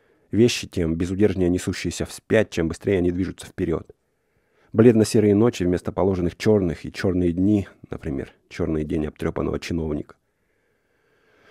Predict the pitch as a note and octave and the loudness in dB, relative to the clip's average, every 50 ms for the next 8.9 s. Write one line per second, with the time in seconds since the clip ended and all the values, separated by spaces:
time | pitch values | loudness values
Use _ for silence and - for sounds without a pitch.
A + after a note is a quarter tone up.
0 | - - - _ - D#3 D3 - D#3 - - F3+ - - C#3+ C#3+ C3 A2+ B2+ A2+ | -20 -20 -4 _ 4 4 4 4 2 0 0 0 4 6 6 6 6 4 0 0
1 | B2 B2 C3 B2 - A2+ A2 A#2 A2+ A2+ - - G#2 G#2 A2+ G#2+ - - D3 C#3 | 2 2 2 2 0 0 0 2 2 2 0 0 0 2 2 2 2 0 2 2
2 | A2+ G#2 - - B2+ G#2+ F#2+ F2+ A2 A2 - F2+ - - G#2 G2 G2 F2+ - - | 2 2 2 0 -2 0 0 0 0 0 -2 -4 -4 -2 0 0 0 0 -2 -4
3 | - - G2+ G2+ F#2+ E2+ C#2+ D2 - - _ _ _ _ _ _ _ _ _ - | 0 2 2 4 4 2 0 -4 -10 -16 _ _ _ _ _ _ _ _ _ 0
4 | G#2+ G2 - A2 G2+ - A#2+ A2+ - - G#2 F#2+ G2 F#2+ - - G2 F#2 F2 - | 2 2 2 2 2 2 0 0 0 0 2 2 2 2 0 -2 -4 -6 -4 -4
5 | - F2+ F2+ - - - - A2+ A2+ G#2+ - - F2+ F2 E2 D#2+ - E2+ F2+ E2+ | -4 -4 -4 -4 -4 -2 0 0 0 0 -2 -4 -4 -4 -2 -4 -4 -4 -4 -4
6 | - - F#2 F#2 F2+ - C#3 - - - G#2 F#2 - - - - - E2 E2 D#2+ | -4 -4 -4 -4 -4 -4 -4 -4 -4 -4 -6 -6 -6 -8 -8 -4 -2 0 0 -2
7 | D2+ - D#2 D#2 F2 E2 D#2+ D2 - - E2+ E2 E2+ E2+ - - - F#2 E2 D2 | -2 -4 -6 -6 -4 -2 -2 -4 -4 -4 -4 -2 -2 -2 -4 -4 -4 -2 -2 -2
8 | C#2+ D2+ F2+ G#2 G#2+ A2 G2 - - G2+ F2+ D#2 B1+ A1+ - - - - | -2 -2 -2 -2 -2 -2 -4 -4 -4 -2 -2 -2 -4 -6 -12 -16 -20 -20